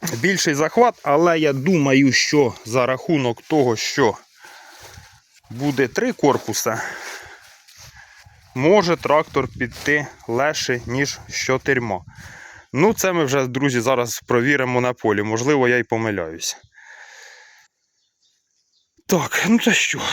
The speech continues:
заводимо, їдемо. Так, друзі, ще минуту вашої уваги.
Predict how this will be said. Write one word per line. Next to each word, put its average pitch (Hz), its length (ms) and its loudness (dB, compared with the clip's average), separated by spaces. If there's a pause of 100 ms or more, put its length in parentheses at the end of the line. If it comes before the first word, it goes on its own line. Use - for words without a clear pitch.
(140)
заводимо, 151 500 2
їдемо. 104 380 -10 (1800)
Так, 117 260 2
друзі, 117 440 2
ще 143 380 -2 (1900)
минуту 120 500 2
вашої 120 500 2
уваги. 120 560 2